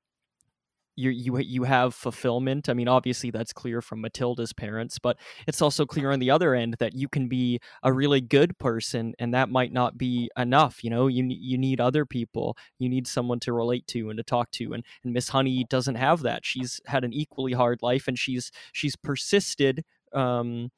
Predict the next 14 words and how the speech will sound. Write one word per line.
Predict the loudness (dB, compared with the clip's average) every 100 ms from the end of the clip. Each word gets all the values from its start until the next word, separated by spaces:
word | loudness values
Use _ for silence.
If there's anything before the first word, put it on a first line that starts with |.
| _ -4
you |
know, | -2
so | 0 -2
she's | -4 -4 -2
an | 0
inspiration | -2 -4 -2 0 0 0 -2
to | -2
Matilda | -2 0 0 2 2 0
in | -2 2
that | 4 4
way, | 2 -4 -4 -6 -16 _
but | 4 4
they | 4 0 0
still | -2 2 4 6 4 4 0